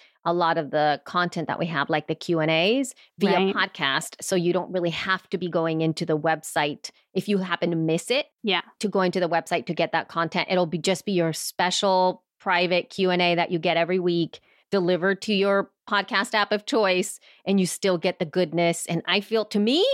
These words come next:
Speaker 1: I'd be paying for that all the time, 'cause I'm one of those
Speaker 2: Yes.
Speaker 1: people that if I could consume everything as a podcast,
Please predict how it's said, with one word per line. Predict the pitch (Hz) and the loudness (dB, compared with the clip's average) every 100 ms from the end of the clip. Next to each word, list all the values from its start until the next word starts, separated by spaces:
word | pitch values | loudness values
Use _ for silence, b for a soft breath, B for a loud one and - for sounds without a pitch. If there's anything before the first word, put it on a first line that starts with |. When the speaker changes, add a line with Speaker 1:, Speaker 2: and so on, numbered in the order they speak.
| 539 - | -2 -2
Speaker 1:
I'd | 190 208 | 0 0
be | 226 | -2
paying | 185 220 214 202 | -2 0 2 0
for | 196 175 | 0 0
that | 160 - | 0 0
all | 175 160 | 0 0
the | 156 | -4
time, | 160 127 | -6 -8
'cause | - 165 | -6 0
I'm | 180 180 | 0 2
one | 180 180 | 2 4
of | |
those | 170 160 | 2 0
Speaker 2:
Yes. | |
Speaker 1:
people | 170 165 | -4 0
that | 160 156 170 | 0 0 -2
if | 180 | -2
I | |
could | 175 190 | -2 -2
consume | 185 180 180 175 | -4 -4 0 0
everything | 165 170 165 | -2 -4 -2
as | 160 | 0
a | 147 | -2
podcast, | 160 151 - 185 214 | -2 -4 0 -2 -2